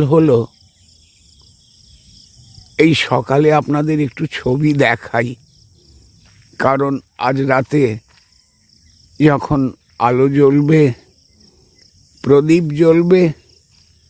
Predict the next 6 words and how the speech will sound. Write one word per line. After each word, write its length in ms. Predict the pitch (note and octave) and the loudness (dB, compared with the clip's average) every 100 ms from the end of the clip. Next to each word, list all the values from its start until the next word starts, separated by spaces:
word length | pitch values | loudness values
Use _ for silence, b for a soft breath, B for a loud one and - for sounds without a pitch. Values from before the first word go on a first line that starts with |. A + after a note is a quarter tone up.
| _ _ - B2+ | _ _ -10 -2
দীপাবলির 840 | A#2 C#3+ D3 D#3+ E3 F3+ F3 F#3+ E3+ D3 - _ _ _ _ _ _ - | 0 2 2 0 2 0 0 0 -2 -6 -14 _ _ _ _ _ _ -12
সজ্জায় 720 | - D3+ D3 C3 D#3 D3+ C3 B2 _ _ _ _ - _ _ _ _ _ - - | -2 0 0 0 0 0 -4 -6 _ _ _ _ -20 _ _ _ _ _ -14 -4
আশ্রমকে 580 | C3 - D3+ D3 B2+ C#3+ | -2 -2 -4 -4 -2 -2
আমরা 240 | C#3 C#3 | -2 -2
সাজিয়ে 520 | C#3 - C3 C3+ D3 D#3 | -2 0 0 2 2 4
নেব, 260 | E3+ E3+ | 4 4